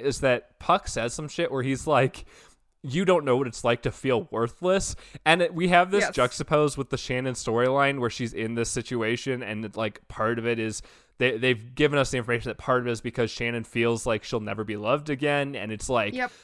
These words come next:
Speaker 1: man, this is, like, th-, that's the problem, though, is, like, all the emotionality for me is really coming from Shannon's <laughs> storyline. So,
Speaker 2: Yeah,
Speaker 1: um,
Speaker 2: because Dot Marie
Speaker 1: yeah.
Speaker 2: Jones is, like, she has, like, one line in this scene and is the better actor in it.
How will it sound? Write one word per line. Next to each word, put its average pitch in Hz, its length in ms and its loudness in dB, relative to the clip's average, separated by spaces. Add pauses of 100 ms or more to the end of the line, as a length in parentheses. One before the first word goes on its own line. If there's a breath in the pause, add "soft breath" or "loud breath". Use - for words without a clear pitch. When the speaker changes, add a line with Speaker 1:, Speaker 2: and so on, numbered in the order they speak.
(120)
Speaker 1:
man, 160 520 6
this 135 180 2
is, 131 280 0
like, 123 260 0 (340 soft breath)
th-, 202 160 4
that's 240 220 8
the 190 80 2
problem, 180 300 6
though, 180 80 4
is, 156 100 0
like, 147 300 2
all 165 180 8
the 190 140 4
emotionality 156 560 2
for 175 120 -8
me 170 180 -4
is 139 220 0
really 156 280 4
coming 151 260 -2
from 131 220 0
Shannon's 151 560 -2
<laughs> - 20 -2
storyline. 214 760 4 (140)
So, 180 380 8
Speaker 2:
Yeah, 262 280 10
Speaker 1:
um, - 20 6
Speaker 2:
because 302 280 2
Dot 311 280 6
Marie 311 260 2
Speaker 1:
yeah. - 80 0
Speaker 2:
Jones 247 540 0
is, 247 280 -6
like, 226 300 -2 (140)
she 320 240 -4
has, 294 220 0
like, 262 140 -4
one 233 380 -2
line 233 380 2
in 262 100 -8
this 294 180 -8
scene 311 360 -8
and 247 180 -6
is 233 160 -6
the 254 120 -10
better 220 280 2
actor 202 480 2
in 151 100 -10
it. 139 200 -8